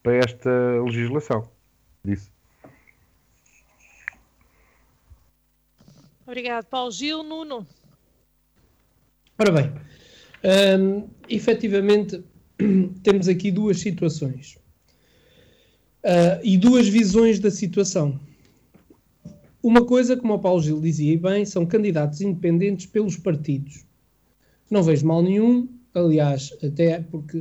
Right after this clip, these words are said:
Speaker 3: a pessoa pode não se identificar com todos os ideais que um partido segue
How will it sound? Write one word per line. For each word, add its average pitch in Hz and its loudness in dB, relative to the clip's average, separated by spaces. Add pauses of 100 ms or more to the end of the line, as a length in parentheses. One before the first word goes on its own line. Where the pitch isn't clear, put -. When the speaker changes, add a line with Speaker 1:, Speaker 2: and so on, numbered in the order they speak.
(100)
Speaker 3:
a 143 -8
pessoa 165 0
pode 175 4
não 156 0
se 156 -6
identificar 156 -2 (460)
com 175 6
todos 175 2
os 160 -6
ideais 170 -2
que - -6
um 147 -2
partido 143 -6
segue 202 -2